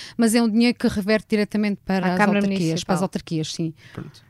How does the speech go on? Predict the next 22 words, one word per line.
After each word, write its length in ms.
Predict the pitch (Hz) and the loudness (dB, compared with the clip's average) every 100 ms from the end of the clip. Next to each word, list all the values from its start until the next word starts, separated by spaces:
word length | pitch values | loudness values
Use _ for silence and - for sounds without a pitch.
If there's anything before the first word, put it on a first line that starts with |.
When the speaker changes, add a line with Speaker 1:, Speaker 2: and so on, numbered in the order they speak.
| _ | _
Speaker 3:
Eh, 420 | - 117 117 113 - | -6 -2 0 -2 -2
eu 140 | 117 | 0
acho 180 | 123 - | 0 -2
que 380 | - 131 113 104 | -6 -2 0 0
a 60 | - | 0
isenção 580 | 113 117 117 120 104 98 - | 0 2 0 0 -2 -4 -10
do 400 | - 95 90 110 | -18 -16 -6 0
imposto 380 | 117 113 113 - | 0 0 -2 -4
como 320 | - 107 101 | -4 -2 0
esse, 340 | 98 95 - 135 | -2 -4 -8 -10
que 120 | - - | -10 -4
pode, 200 | 110 95 - _ _ _ _ _ | -2 -2 -8 _ _ _ _ _
se 160 | - 120 | -6 -2
não 120 | 113 | 2
tenho 180 | 117 107 | 2 2
erro, 140 | 95 | 0
pode 180 | 110 104 | -4 -4
chegar 160 | 113 107 | -2 -2
aos 140 | 98 | 0
oito 140 | 101 - | -4 -6
por 80 | |
cento. 360 | - 98 104 | -6 -6 -6